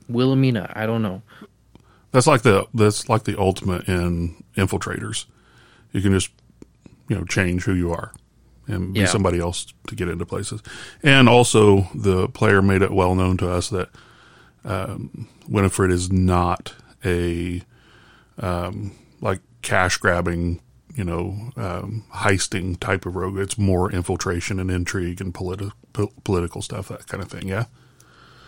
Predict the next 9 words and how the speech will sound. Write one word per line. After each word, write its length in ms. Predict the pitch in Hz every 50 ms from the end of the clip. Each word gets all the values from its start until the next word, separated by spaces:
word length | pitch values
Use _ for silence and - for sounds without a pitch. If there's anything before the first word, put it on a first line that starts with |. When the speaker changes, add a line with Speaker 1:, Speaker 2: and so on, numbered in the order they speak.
| - - -
Speaker 1:
Yeah, 140 | 117 101 92 92
deception 480 | 92 - - 101 - - - 85 87
based. 480 | - - 85 - - - - - - - _ _ _ _ _ -
Speaker 2:
Yeah, 180 | - 120 98 - -
ex-, 120 | 107 98 110 - - -
exactly, 420 | - 90 90 98 87 82 - - -
deception 460 | - 92 - 95 - - - - 107 -
based. 200 | - - - - 127 - _ _ _ _ _ _ _ _ _ _ _ _ _ _ _ _ _ _ _ _ _ _ _ - - - - - - - - -
So 500 | - - - 120 113 107 101 98 95 -